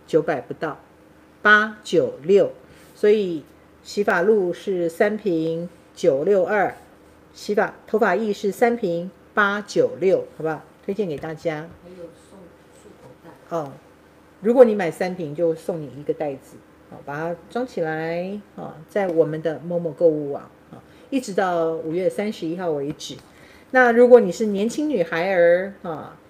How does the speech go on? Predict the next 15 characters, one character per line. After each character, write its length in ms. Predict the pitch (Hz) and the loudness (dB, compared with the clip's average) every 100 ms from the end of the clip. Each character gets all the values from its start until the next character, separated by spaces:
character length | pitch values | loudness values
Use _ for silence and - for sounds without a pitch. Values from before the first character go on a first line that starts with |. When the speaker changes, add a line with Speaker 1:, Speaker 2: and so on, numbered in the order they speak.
| - | -2
Speaker 1:
有 120 | 165 | -2
Parental， 640 | 156 233 240 233 233 180 - - - - - - | 0 -2 -2 2 0 0 -4 -14 -20 -20 -10 -2
哎， 180 | 214 - - - - | -2 -2 -8 -20 -6
二 180 | 202 196 | -2 -2
十 240 | - 160 - | -4 -8 -6
一， 320 | 196 208 214 - - | -6 -6 -8 -14 -18
啊， 180 | 165 131 | -12 -10
这 80 | 135 | -4
个 80 | 175 | -2
粉 140 | 175 156 | -2 -4
红 180 | 151 165 | -6 -6
色 300 | 170 208 147 | -4 -4 -4
很 160 | 170 170 | -6 -6
好 180 | 160 | -6
认， 320 | 139 175 151 | 0 0 0